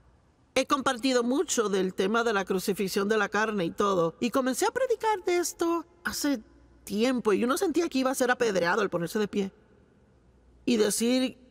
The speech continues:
que quizás no recibirían lo que querían y aún debían ser felices. ¿Verdad? Es un poquito más fácil hacerlo ahora, pero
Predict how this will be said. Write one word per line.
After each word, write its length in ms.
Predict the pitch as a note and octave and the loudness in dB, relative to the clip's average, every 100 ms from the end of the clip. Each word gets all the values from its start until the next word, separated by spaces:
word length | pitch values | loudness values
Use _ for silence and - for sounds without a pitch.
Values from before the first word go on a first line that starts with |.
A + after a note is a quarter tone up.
| _ - _ - _ _ _ _ _ - | _ -20 _ -20 _ _ _ _ _ -4
que 120 | B3 | -2
quizás 320 | A#3 B3 A#3 | 0 -2 0
no 140 | G#3+ A#3 | 0 2
recibirían 500 | C#4+ C#4+ C4+ C4+ C4 | 0 0 0 2 0
lo 80 | |
que 120 | C4 B3 | 0 0
querían 440 | A#3 A#3 A#3 A#3+ | 0 0 0 0
y 40 | G#3 | -2
aún 200 | F#3+ A#3 | 0 0
debían 300 | A3+ G#3+ G#3 | 0 -2 -2
ser 160 | G3+ | -2
felices. 540 | F#3 G3 A3 A3+ - - - - - - - - - - - - - - - - - - - - - - - | -2 -2 -4 -8 -10 -16 -20 -20 -20 -20 -20 -20 -20 -20 -20 -20 -20 -20 -20 -20 -20 -20 -20 -20 -20 -20 -4
¿Verdad? 480 | F#3 G3 G3+ C4+ - - C#4 C#4 - - - - - - - - - - - - - - - - - - - - _ _ _ | 0 0 2 0 0 -2 -4 -6 -10 -20 -20 -20 -20 -18 -18 -20 -18 -20 -20 -20 -20 -20 -20 -20 -20 -20 -20 -20 _ _ _
Es 120 | D4+ F4+ | 0 2
un 100 | C#4+ | 2
poquito 340 | A4+ A4 A#4+ | 0 2 2
más 140 | F#4 | 0
fácil 280 | B3+ C4+ C#4 | 0 0 2
hacerlo 320 | A#3+ B3 G#3+ | 2 0 2
ahora, 340 | F#3+ F#3 B3+ C4+ | 2 2 0 0
pero 260 | G3 E3+ | 0 -2